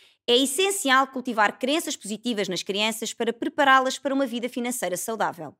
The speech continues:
E aqui estão alguns exemplos de crenças positivas em relação ao dinheiro que podem capacitá-las. Eu sou capaz de aprender a lidar com o dinheiro de maneira inteligente. O dinheiro é uma ferramenta que pode ajudar-me a alcançar os meus sonhos. Posso fazer escolhas financeiras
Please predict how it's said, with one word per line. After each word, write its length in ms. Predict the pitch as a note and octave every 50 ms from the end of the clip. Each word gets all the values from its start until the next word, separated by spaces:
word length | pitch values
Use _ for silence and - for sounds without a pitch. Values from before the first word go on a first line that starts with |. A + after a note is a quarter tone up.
| _ _ _ _ _ -
E 80 | B3+ E4
aqui 140 | E4+ -
estão 420 | F#4+ - - C#4+ C4 B3 B3 B3 - -
alguns 400 | G3+ G3 G3 G#3+ C#4+ F4+ E4 -
exemplos 420 | C4+ A3 F3+ E3+ E3 - - -
de 60 | -
crenças 320 | - B3+ C#4+ C#4 C#4 B3 -
positivas 500 | - F#3 F#3 - - A#3 A3 A3 A3 G3
em 60 | F#3
relação 360 | E3+ F3+ E3 - - D#3 E3
ao 80 | F#3 G3+
dinheiro 320 | G3 G#3 G#3+ G#3+ A3 G#3+ _ _ _ _ _ -
que 80 | - C4+
podem 500 | - - C4+ C4 B3+ A#3+ B3+ C4 B3+ B3+ _ _ _ -
capacitá-las. 880 | - C#4 - F#3 - - B3 - - F#3 D#3+ D3+ D#3+ E3 - - - _ _ _ _ _ _ _ _
Eu 120 | - B3+ C4
sou 160 | - F#4+ -
capaz 340 | D#4+ D#4+ D#4+ C#4+ D4 D4 A#3+
de 60 | C4
aprender 640 | C4 - C4+ B3 A#3+ A#3 A#3 C4 C4+ C#4 C#4 - _ _ _ _ _ _ _ -
a 80 | C4
lidar 520 | C#4 C#4+ D4 C#4+ A3 C4+ C4+ C#4+ C4+ B3 -
com 160 | - F#3+ F3+
o 40 | F#3
dinheiro 360 | F3 G3 F#3+ G3+ G#3+ G#3+ G3
de 40 | G#3
maneira 280 | A3 G#3+ G#3+ G#3+ G#3
inteligente. 580 | G#3+ G3+ - F#3 E3 F3 D#3+ D3 - - - - _ _ _ _
O 100 | - G3+
dinheiro 300 | G3 G3 A3 A3+ A#3 A#3
é 40 | A#3+
uma 120 | A#3 A3+ A3+
ferramenta 580 | A3+ - A3+ G#3 G#3+ A#3 C4 D4 C#4+ - D#4
que 100 | - -
pode 280 | _ - C4 C4 A#3+ -
ajudar-me 440 | A#3+ A3 G3+ A3 G#3 G3+ G3+ G#3+ G#3+ - _ _ _ -
a 80 | - A#3+
alcançar 480 | C4+ C#4+ C#4+ D4+ D4+ D4 - A#3 G3
os 100 | F#3 F3
meus 160 | G#3+ A3 A3+ A3+
sonhos. 440 | - G3 F3 D#3 C#3+ - - - _ _ _ _ _ _
Posso 220 | - A#3+ B3+ B3+
fazer 160 | - G#3+ F3 G3
escolhas 460 | F#3 - - - C4+ D4+ D4+ D#4+ -
financeiras 680 | - C#4+ C#4+ C#4 C4+ C#4 B3+ A3 G#3 G3+ G#3 G#3 -